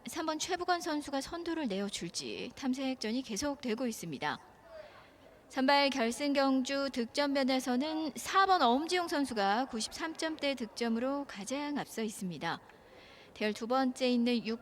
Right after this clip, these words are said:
번 김병선 선수, 육 번 김병선 선수가 앞선 기량으로 최근 우승 기록 이어가고 있습니다.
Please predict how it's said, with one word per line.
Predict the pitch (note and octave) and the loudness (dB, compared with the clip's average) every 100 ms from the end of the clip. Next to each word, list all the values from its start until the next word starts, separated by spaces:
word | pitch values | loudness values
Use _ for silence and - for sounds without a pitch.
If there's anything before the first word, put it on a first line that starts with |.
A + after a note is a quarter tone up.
| - | -4
번 | A#3+ A#3+ A#3 | 0 2 2
김병선 | - A3 G#3+ A#3+ D4+ D4+ D4 D4+ C4+ | 0 0 2 2 2 0 -2 0 0
선수, | C4+ B3 B3 D#4+ E4+ F4 F#4 - - - - - | 0 0 0 -2 -2 -2 -6 -14 -20 -20 -14 -6
육 | C4+ | 0
번 | E4 | 2
김병선 | - B3 D#4+ G4 G4 F#4+ | 4 4 4 4 2 2
선수가 | F4 F4 D#4 | 0 0 0
앞선 | F#3 - E4+ E4+ E4 | -2 0 0 2 0
기량으로 | D4 C4+ C4+ B3+ G#3+ F#3 A#3 | -2 0 2 2 2 0 -2
최근 | - C#4+ G#3+ | -4 -2 -2
우승 | G#3 C4 | 0 0
기록 | A#3 G3+ E3+ | 0 0 -2
이어가고 | A#3+ A#3+ G3+ F#3 A3+ | -2 -2 -4 -6 -4
있습니다. | G3+ - C#3+ A#2 F#2+ | -4 -6 -8 -8 -8